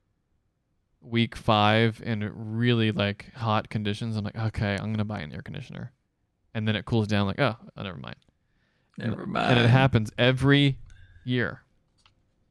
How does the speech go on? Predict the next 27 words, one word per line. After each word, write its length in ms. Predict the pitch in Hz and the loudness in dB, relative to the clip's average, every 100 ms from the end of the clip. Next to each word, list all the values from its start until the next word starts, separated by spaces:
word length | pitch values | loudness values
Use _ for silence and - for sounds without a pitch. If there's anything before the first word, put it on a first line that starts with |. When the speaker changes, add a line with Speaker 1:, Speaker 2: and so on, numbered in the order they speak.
| _ - | _ -2
Speaker 2:
Damn. 540 | 110 110 110 104 95 - - - | 2 4 6 4 2 -6 -2 4
Speaker 1:
But 80 | 131 | 6
I 80 | |
could 120 | 151 170 | 6 4
just 160 | 170 | 4
get 80 | 165 | 2
used 220 | 147 170 | 2 2
to 80 | - | 0
it, 80 | 85 | -2
you 60 | 101 | 0
know? 140 | 104 | 0
So 180 | 110 110 | 0 -2
sometimes 400 | - 135 147 117 | 0 0 0 2
I 20 | |
wear 160 | 107 101 | 0 0
nothing 340 | 98 101 113 | 0 0 0
but 140 | 104 - | -4 -8
the 80 | |
sarong 440 | 110 92 95 107 90 | -12 -8 -4 -4 -6
because 220 | - 104 | -10 -8
that's 220 | - - | -8 -10
just, 320 | - - - | -10 -14 -12
like, 340 | 50 50 - - _ _ _ _ _ _ _ _ _ _ _ _ _ _ _ | -10 -10 -12 -20 _ _ _ _ _ _ _ _ _ _ _ _ _ _ _
you 80 | 151 | -6
know, 180 | 117 131 - | -4 -4 -6
it's 80 | - | -8
comfortable. 560 | 113 - - - - | -6 -6 -8 -8 -10